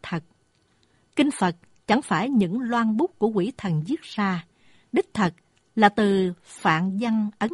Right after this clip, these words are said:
Độ phiên dịch thành. Thế nên có ghi năm phiên dịch, có nơi chốn phiên dịch,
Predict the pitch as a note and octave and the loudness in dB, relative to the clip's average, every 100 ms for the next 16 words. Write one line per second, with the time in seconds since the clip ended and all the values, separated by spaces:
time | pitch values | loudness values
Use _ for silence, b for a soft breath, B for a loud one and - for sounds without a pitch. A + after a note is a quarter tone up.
0 | F#4 F3 D#3+ D#3 - - C4 A3 F#3 - | -2 -2 -2 -4 -6 -6 -2 -2 -4 -10
1 | - F3 C#3 - b b b b b b | -6 -4 -4 -8 b b b b b b
2 | D4+ F4+ C#4+ B3 A#3 A3 G#3 D4+ C4 A#3+ | 2 4 4 6 6 4 4 0 0 0
3 | A3+ G#3+ B3 A3 A#3+ G#3+ F#3 F3 _ _ | 2 4 2 0 0 2 0 -2 _ _
4 | _ _ - C#4 C#4 A3+ G#3+ - B3+ F4+ | _ _ 0 2 2 2 0 -2 -4 -4
5 | A#3 G#3 F3+ | 0 0 0